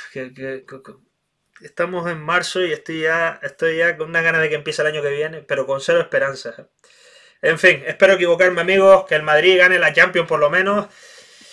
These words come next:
y que, y que Florentino fiche a alguien, por Dios bendito, y traiga un entrenador ya en condiciones. Amigos, dejad en los comentarios lo que queráis, ya veis las noticias que hay.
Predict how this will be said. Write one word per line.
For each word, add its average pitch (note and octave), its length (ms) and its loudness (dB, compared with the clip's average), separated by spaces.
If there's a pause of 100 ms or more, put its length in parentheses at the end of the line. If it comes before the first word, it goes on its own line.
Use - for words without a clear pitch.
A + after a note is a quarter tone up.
(300)
y D#3 160 -4
que, D3+ 340 4
y D3 100 -10
que D3+ 140 2
Florentino D#3 560 0
fiche D3+ 320 -4
a C#3 60 4
alguien, C3 240 0
por C3 160 -4
Dios C#3+ 100 -2
bendito, C3+ 300 -8
y - 20 -14
traiga F#3 220 4
un F#3 80 2
entrenador D3 440 -2
ya C3+ 140 -4
en C3+ 60 -6
condiciones. A#2 560 -10 (240)
Amigos, D#3+ 500 0
dejad D3 300 -4
en F3+ 80 -10
los E3+ 100 -4
comentarios D#3 460 -2
lo D3 100 -2
que C3+ 80 -8
queráis, D#3+ 560 2
ya D3+ 160 2
veis D3 140 0
las C#3 100 -2
noticias C3 360 -8
que C3 140 -2
hay. F3+ 380 0